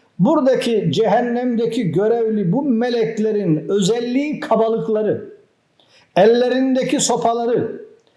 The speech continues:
yaptıkları vazifeye hakkını vermeleri, şiddetli bir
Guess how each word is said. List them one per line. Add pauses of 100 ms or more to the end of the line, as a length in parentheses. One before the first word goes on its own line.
(320)
yaptıkları (180)
vazifeye
hakkını
vermeleri, (120)
şiddetli
bir